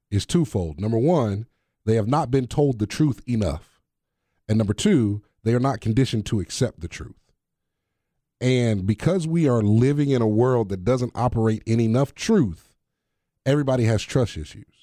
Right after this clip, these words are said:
You know what I'm saying? Because take a, a relationship, for instance.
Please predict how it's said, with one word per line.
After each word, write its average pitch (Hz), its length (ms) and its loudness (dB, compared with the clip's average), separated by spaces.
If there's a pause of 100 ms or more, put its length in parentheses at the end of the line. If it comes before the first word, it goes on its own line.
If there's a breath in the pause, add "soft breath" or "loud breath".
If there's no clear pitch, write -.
(560)
You 123 100 -2
know 131 80 0
what 131 40 0
I'm 123 40 -2
saying? 139 200 0
Because 127 480 0 (1300)
take 175 180 0
a, 139 180 0
a 113 80 0
relationship, 113 560 0
for 87 160 -8
instance. - 460 -16